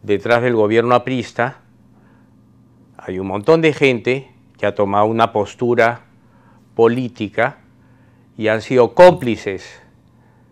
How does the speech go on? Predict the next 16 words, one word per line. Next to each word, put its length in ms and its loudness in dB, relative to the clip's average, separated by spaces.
de 240 0
grandes 500 2
abusos. 760 -2
Y 140 -14
yo 140 2
puedo 200 2
dar 180 2
fe. 260 -10
Yo 80 -4
he 40 -2
visto 760 0
a 140 -2
una 260 -2
ministra 640 -2
de 100 2
Justicia 880 -6